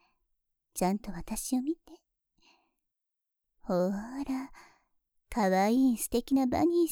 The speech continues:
さんが、君のくっさいおちん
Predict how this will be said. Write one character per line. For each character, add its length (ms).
さ 60
ん 220
が、 200
君 400
の 160
く 60
っ 40
さ 560
い 240
お 80
ち 240
ん 100